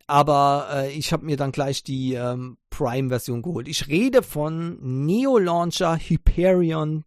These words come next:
Prime, beziehungsweise die kostenlose Version Neo Launcher Hyperion Sci-Fi. Das war der einzige, äh, Launcher, der mich persönlich, äh, hier angesprochen hat. Ähm,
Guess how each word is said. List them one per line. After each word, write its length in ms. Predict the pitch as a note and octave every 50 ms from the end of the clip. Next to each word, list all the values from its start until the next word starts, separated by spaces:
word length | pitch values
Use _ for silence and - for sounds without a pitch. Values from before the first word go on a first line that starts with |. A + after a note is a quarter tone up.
| _ _
Prime, 600 | - - B2+ A#2 A2 A2 A2 G2+ F#2+ F#2+ F#2 - - _ _ _
beziehungsweise 800 | - - - - D3+ C#3 C3+ C#3+ C3+ B2 C3 B2+ - C#3 C3+ - - - - - - _ -
die 60 | - -
kostenlose 440 | - C#3+ C#3+ - - D3+ C#3+ C3
Version 520 | D3 C#3+ C3 - - D3 C#3 C#3 C#3+ D3 -
Neo 360 | C#3+ C3+ C#3+ D#3 F3 F#3+ G3
Launcher 500 | F#3 E3+ D#3 D#3 D#3 D3+ C#3+ - D#3+ D3
Hyperion 920 | C3 - D#3+ B2+ - - - D3+ D3 C#3+ C#3 C#3 C3+ C3 B2+ B2+ B2+ B2
Sci-Fi. 760 | A#2 - - - A#2 G#2 A#2+ A#2 - - - - - - - - _ _ _ _ _ _ - - - - - - - - - - _ - - - - - - _ _ _ _ _ - - - _ _ _ _ _ _ -
Das 120 | F3 D#3+ -
war 120 | A3 G#3+
der 180 | G#3 G#3 - -
einzige, 760 | D3+ E3 G3 B3 B3 - C4 A#3+ G#3 A#3+ A3+ G#3+ G3+ F#3+ F#3+ F3 - - - - -
äh, 220 | G#3+ G3 F3+ F3
Launcher, 440 | E3 D3+ D3 D#3+ F3+ F3+ - G3 F3+
der 120 | - D3+
mich 320 | C#3 C#3 D#3+ F3 - - -
persönlich, 880 | - B2+ - - D#3 D3 D3+ D3 C#3 C#3 C3+ - - - - - - - _
äh, 60 | -
hier 320 | C3 A#2+ B2 C#3+ C#3+ C#3 -
angesprochen 500 | C3 D3+ E3+ F3+ - - F#3 E3 D3+ E3+
hat. 400 | F3 E3+ - - - - - - _
Ähm, 360 | - C#3 C3+ C#3 C#3 D3 D3+